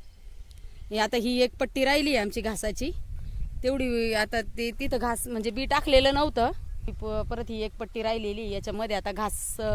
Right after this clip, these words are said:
घासाचं बी टाकणार आहे आणि पाणी चालू करून देणार आहे. किती नियोजनबद्ध काम करा, शेतकऱ्याचे कामं लाईटवर डिपेंड,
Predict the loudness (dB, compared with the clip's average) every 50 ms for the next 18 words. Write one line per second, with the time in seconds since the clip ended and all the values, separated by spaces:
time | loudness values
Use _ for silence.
0 | 2 2 2 2 2 2 0 -2 -4 -6 -4 0 0 0 0 0 -2 -2 0 0
1 | 0 -2 -2 -6 -8 -10 -14 -14 -14 -14 -14 -12 -12 -10 -10 -8 -8 -8 -10 -10
2 | -14 -16 -16 -16 -16 -12 -8 -6 -4 -4 -2 -2 -2 -2 -2 -2 -2 -4 -4 -6
3 | -8 -12 -12 -12 -2 2 2 2 2 2 2 2 2 2 0 0 -2 -2 -2 -2
4 | -2 -2 -2 0 0 0 0 0 -2 -2 -4 -8 -8 -14 -20 -20 -20 -20 -20 -20
5 | -16 -16 -14 -10 -10 -8 -6 -6 -4 -4 -2 0 0 0 0 0 -2 -2 -2 -2
6 | -4 -4 -4 -4 -4 -2 -2 -2 -2 -4 -4 -8 -10 -10 -4 -2 0 4 6 8
7 | 10 10 10 10 10 8 6 6 6 4 4 4 4 4 4 4 2 4 2 2
8 | 2 2 2 0 0 0 0 0 4 4 6 6 6 4 2 2 0 -2 2 4
9 | 4 4 4 4 4 4 2 2 0 -4 -6 -2 2 4 4 4 4 0 0 0
10 | 2 2 0 -2 -2 2 2 2 2 2 0 -2 -4